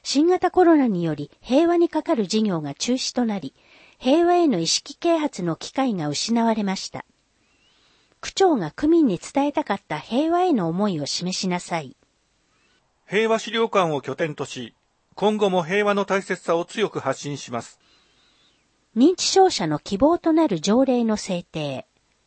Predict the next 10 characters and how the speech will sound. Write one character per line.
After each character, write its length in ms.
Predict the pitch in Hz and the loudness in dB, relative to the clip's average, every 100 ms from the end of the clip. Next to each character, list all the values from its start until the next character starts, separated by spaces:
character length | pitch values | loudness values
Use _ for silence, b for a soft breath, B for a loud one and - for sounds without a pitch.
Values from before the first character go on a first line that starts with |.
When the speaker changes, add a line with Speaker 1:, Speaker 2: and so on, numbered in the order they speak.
| _ _ _ _ _ _ | _ _ _ _ _ _
Speaker 1:
今 240 | - 381 | 0 0
定 240 | - 233 247 | 2 0 2
例 160 | 240 | 2
会 260 | 220 170 160 | 0 -4 -6
で 200 | 147 143 b | -6 -8 b
区 140 | - 349 | -2 0
が 120 | 320 | 0
示 300 | - 190 180 | -2 -4 -4
し 100 | - | -6
た 200 | 143 | -4